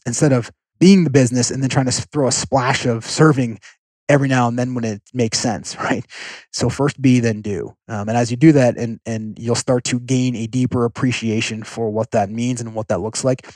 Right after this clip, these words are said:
But remember, growth in business, growth in spirituality, personal growth, whatever that means to you, is a sequential process. It's very rare that it's sequ-, it just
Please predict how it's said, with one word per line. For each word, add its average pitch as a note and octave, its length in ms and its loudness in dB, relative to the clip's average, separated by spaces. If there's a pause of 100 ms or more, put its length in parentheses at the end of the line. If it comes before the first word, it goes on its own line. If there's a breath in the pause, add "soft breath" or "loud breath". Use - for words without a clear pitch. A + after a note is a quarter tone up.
(160)
But C#3 220 0
remember, B2+ 440 0 (420 loud breath)
growth D3 460 6
in B2+ 200 -6
business, E3 540 2 (140)
growth B2+ 260 0
in A#2 60 -10
spirituality, C#3 800 0
personal C3+ 420 -4
growth, C3 540 2
whatever A#2 220 -2
that B2+ 120 2
means C3 320 -4
to C#3 100 -4
you, E3 280 0 (640 loud breath)
is C3+ 240 4
a B2 120 -2
sequential C3 720 -2
process. - 760 -2
It's - 100 -8
very C#3+ 380 6
rare C3 480 4
that A2+ 220 0
it's - 200 -4
sequ-, - 280 -4
it C3 120 2
just - 220 -4